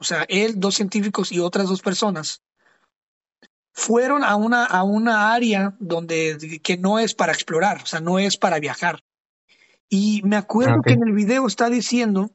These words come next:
Speaker 1: que estaba haciendo mucho calor, y no lo decía como burlándose, o sea, realmente estaba sudando, que estaba haciendo mucho calor y que había mosquitos, güey.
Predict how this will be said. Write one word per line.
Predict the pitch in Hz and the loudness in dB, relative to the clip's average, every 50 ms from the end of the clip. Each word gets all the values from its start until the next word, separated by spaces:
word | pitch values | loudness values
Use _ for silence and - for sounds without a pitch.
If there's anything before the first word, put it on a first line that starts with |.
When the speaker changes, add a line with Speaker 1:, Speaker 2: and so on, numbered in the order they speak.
| _ _ _ _ _ _ _ _ _ _ _ _ _ _ _ _ _ - | _ _ _ _ _ _ _ _ _ _ _ _ _ _ _ _ _ -2
Speaker 1:
que | - 202 196 196 190 196 202 - _ _ _ _ _ _ _ _ _ | 0 2 2 2 2 0 -2 -6 _ _ _ _ _ _ _ _ _
estaba | 202 202 190 - - - - 220 233 262 262 | 0 0 0 0 0 2 2 2 4 2 2
haciendo | 226 196 - - 233 226 226 214 190 175 165 165 - - _ _ | 2 0 0 2 2 2 2 2 0 0 -2 -4 -8 -12 _ _
mucho | 180 175 185 196 226 254 262 - - 294 285 | -2 0 0 2 2 0 0 0 -2 -2 -4
calor, | - - 254 240 220 202 175 170 185 220 - _ _ _ _ _ _ _ _ _ _ _ _ _ _ _ _ _ _ _ _ _ _ _ _ _ _ _ _ _ _ _ | -2 -2 0 0 2 0 0 0 -2 -4 -6 _ _ _ _ _ _ _ _ _ _ _ _ _ _ _ _ _ _ _ _ _ _ _ _ _ _ _ _ _ _ _
y | - 180 180 185 | -4 -2 0 2
no | 190 208 240 | 2 2 2
lo | 277 269 | 2 2
decía | 240 - - 240 240 | 0 0 0 0 0
como | - 240 208 180 | 0 0 0 0
burlándose, | 170 165 160 170 190 233 247 202 - | 0 0 0 0 0 0 0 0 0
o | 165 | 0
sea, | - 180 165 | 0 0 0
realmente | 170 185 202 208 220 208 - | 0 0 0 0 -2 -4 -4
estaba | - - 208 220 202 | -2 0 0 0 0
sudando, | - - 175 180 214 226 185 - - _ _ _ _ _ | 0 0 0 0 0 0 -2 -4 -6 _ _ _ _ _
que | - 196 | -2 -2
estaba | - - 202 214 247 | 0 2 2 2 2
haciendo | 226 - 262 247 233 | 2 2 2 2 2
mucho | 220 233 240 - 277 254 - | 2 0 0 0 0 0 2
calor | 240 214 202 190 185 190 196 208 - _ | 2 2 2 2 2 2 0 -2 -4 _
y | - 196 190 | -2 -2 0
que | - - 196 | 0 0 0
había | 180 175 185 208 220 254 | 2 2 2 0 2 2
mosquitos, | 262 240 202 - - - - - - - 233 269 - _ - 240 190 147 135 | 0 0 0 0 0 0 0 -2 -4 -4 -6 -6 -4 _ -2 -2 -2 -4 -8
güey. | 123 247 214 - | -12 -16 -18 -18